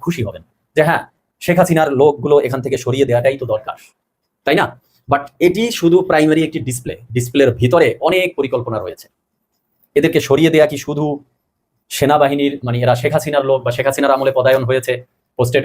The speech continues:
হয়েছে, প্রমোশন পেয়েছে সেই লক্ষ্যে, নাকি এর পিছনে অন্য কোনো চক্রান্ত রয়েছে? ওই যে বলেছিলাম দেশের বিরুদ্ধে গভীর ষড়যন্ত্র চলছে,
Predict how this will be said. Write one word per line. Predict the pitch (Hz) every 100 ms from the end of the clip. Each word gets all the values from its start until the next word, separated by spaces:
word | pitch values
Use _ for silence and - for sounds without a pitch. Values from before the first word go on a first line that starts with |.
| 123
হয়েছে, | 127 127 120 - _ _ -
প্রমোশন | 123 131 143 143
পেয়েছে | 131 147
সেই | 135 139
লক্ষ্যে, | 151 - 113
নাকি | 117 117 143
এর | 135
পিছনে | 135 131 160 123
অন্য | 151 165 165
কোনো | 143 139 104
চক্রান্ত | - - - 147
রয়েছে? | 120 110 123
ওই |
যে | 143
বলেছিলাম | 139 139 123 95 - - 123
দেশের | 123 139
বিরুদ্ধে | 135 135 120
গভীর | 127 131
ষড়যন্ত্র | 139 135 120 120
চলছে, | 98 -